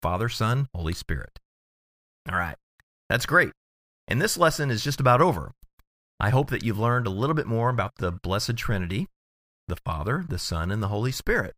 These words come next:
God. Make sure you take time to praise God by going to Mass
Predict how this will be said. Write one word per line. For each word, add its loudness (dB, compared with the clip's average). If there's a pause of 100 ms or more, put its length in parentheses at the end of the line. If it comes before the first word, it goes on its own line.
(320)
God. -2 (1200)
Make -8
sure 2
you 2
take 0
time 0
to -6
praise -2
God -2
by -8
going -4
to -4
Mass -4